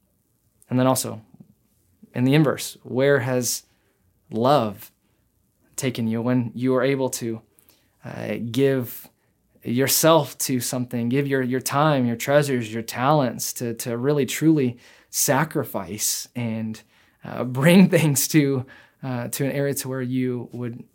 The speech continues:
uh, truly love those things? Where does love take you? It's a great question to ask. Well, if we can kind of really gather that our thoughts when it comes to love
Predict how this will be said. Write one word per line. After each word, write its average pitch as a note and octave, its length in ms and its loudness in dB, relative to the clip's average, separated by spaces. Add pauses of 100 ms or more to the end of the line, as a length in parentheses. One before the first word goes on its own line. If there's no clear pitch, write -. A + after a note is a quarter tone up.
(360)
uh, - 120 -14
truly B2+ 480 -2
love A#2 420 -6
those A2+ 220 -8
things? A2+ 220 -8
Where C#3 360 0
does B2 560 -4 (240)
love A#2+ 460 -6
take C3+ 280 -16
you? A#2 180 -14
It's - 160 -16
a A2+ 60 -10 (180)
great A#2+ 200 -6
question D3+ 320 -8
to D#3 120 -4
ask. - 300 -14 (1080)
Well, D#3 400 4
if D#3+ 160 4
we F#3 100 6
can E3+ 220 2
kind F3 180 4
of C3+ 160 -2
really D#3 400 6 (240)
gather D#3 400 6
that B2+ 180 2
our C3+ 140 4
thoughts E3+ 420 4
when D3 120 -2
it A2+ 60 -10
comes E3+ 340 4
to D3 360 4
love E3+ 760 4